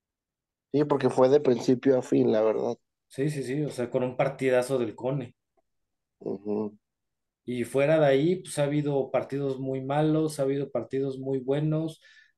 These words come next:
Speaker 2: o regulares, pero no uno tan redondo que digas,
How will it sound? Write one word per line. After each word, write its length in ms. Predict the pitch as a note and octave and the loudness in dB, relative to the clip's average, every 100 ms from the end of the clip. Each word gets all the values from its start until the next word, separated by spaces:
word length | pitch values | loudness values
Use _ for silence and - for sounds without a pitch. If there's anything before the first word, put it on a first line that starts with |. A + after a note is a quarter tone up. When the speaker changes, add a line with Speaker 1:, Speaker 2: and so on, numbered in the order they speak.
| _ _ _ _ | _ _ _ _
Speaker 2:
o 120 | A#2+ B2 | -6 -2
regulares, 640 | A#2+ A2+ B2 B2+ D3 D3+ - | -2 0 2 2 0 -2 -2
pero 220 | B2 A#2+ | 0 0
no 240 | B2+ C3 | 0 0
uno 380 | C#3 C#3+ D3 D3 | 2 0 -2 -2
tan 260 | C3 A#2+ A2+ | -4 -4 -6
redondo 520 | A#2+ A#2+ B2+ C3 C3+ | -6 -4 -4 -4 -6
que 120 | B2 | -4
digas, 380 | A#2+ C3+ C#3 | -2 -2 -4